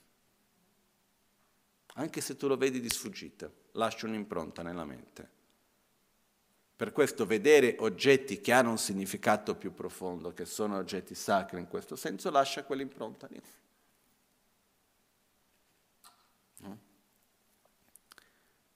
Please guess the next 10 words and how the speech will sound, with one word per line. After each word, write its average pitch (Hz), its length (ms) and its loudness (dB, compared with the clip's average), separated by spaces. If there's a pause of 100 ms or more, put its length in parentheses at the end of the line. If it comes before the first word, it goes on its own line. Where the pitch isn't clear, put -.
(2000)
Perciò 156 560 6
diventa 147 320 0
importante 143 580 0
per 117 220 2
noi 123 440 4
utilizzare 120 680 4
bene 98 240 2
i 92 60 -2
nostri 87 320 -4
sensi. 82 600 -8